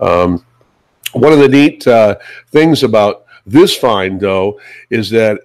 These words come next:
uh, it's possible that early hominins, like the Denisovans,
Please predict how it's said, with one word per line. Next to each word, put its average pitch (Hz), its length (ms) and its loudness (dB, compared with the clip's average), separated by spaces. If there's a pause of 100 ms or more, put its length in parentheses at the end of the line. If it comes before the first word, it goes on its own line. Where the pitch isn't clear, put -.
uh, 101 220 -6
it's 110 180 -12
possible 131 560 -4
that 107 180 -4
early 139 320 0
hominins, 117 560 -4
like 98 260 -6 (280)
the 101 100 -8
Denisovans, 104 760 -4